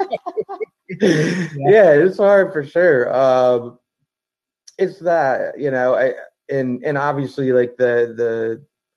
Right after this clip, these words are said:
you know, the fans and the, the great feedback that I, I, I get from a lot of people that say, you know, some of my songs, the lyrics and stuff, they,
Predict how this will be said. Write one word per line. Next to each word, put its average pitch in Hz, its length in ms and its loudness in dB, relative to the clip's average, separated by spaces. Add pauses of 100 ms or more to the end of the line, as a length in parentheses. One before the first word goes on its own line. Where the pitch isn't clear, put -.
(420)
you - 220 -20
know, - 100 -20 (180)
the 123 100 -8
fans 110 440 -6
and 110 140 -10
the, 113 220 -6 (120)
the 117 80 -10
great 113 300 -4 (140)
feedback 107 480 -4
that 107 180 -2
I, 110 40 -2
I, 107 200 -12 (320)
I - 20 -2
get 123 260 -2 (100)
from 127 120 -2
a 120 60 2
lot 117 200 2
of 113 80 -6
people 107 300 -10
that 98 140 -8
say, 107 480 -4 (880)
you 131 60 -4
know, 113 100 0
some 117 520 -4
of 117 120 -6
my 120 160 0
songs, 117 500 -4
the 113 80 -6
lyrics 113 480 2
and 110 80 -14
stuff, 107 300 -10
they, 101 400 -8